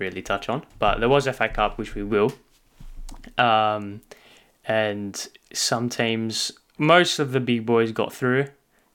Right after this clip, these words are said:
Um, some left a little bit later than others, but it was all pretty good. Some cup sets as well in there.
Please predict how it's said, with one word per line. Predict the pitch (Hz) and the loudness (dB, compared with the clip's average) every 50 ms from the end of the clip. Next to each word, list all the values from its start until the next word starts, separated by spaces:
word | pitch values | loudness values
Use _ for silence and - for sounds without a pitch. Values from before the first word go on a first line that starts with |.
| _ - - | _ -8 -4
Um, | 104 107 104 101 101 101 - | -2 0 0 0 -2 -6 -6
some | - - - 120 113 113 110 110 - - | -4 0 0 0 0 0 -2 -4 -4 -2
left | 123 120 113 - - - | -2 -2 -2 -2 -4 -4
a | 113 | -2
little | 113 113 117 113 | -2 -2 -2 0
bit | 117 110 107 | 0 0 2
later | 107 104 107 110 107 107 | 2 2 2 2 0 -2
than | 101 104 98 104 | -2 -2 -2 -2
others, | 110 131 165 226 240 - | -2 0 -2 -4 -4 -6
but | - - 107 101 - - _ - - - - - - - _ | -2 -2 -2 -2 -2 -8 _ -20 -20 -20 -20 -20 -20 -16 _
it | - 123 117 | -2 0 0
was | 117 113 113 | 0 2 2
all | 117 113 110 | 0 0 0
pretty | - - - 113 110 110 | -2 -4 -4 -4 -4 -2
good. | 107 117 113 113 110 | -2 0 0 0 -2
Some | - - - 127 123 | -2 -4 -4 -4 -4
cup | 117 - - 117 - - | -4 -2 -2 -2 -2 -2
sets | - - 110 - - - - - - - - - - - - - - - | -4 -4 -4 -4 -4 -6 -8 -8 -6 -8 -8 -8 -10 -12 -14 -18 -6 -4
as | 110 110 107 113 | -4 -4 -2 -2
well | 104 104 104 | -2 -2 -2
in | 101 104 107 | -4 -4 -2
there. | 107 104 104 98 98 | -2 -2 -2 -2 -4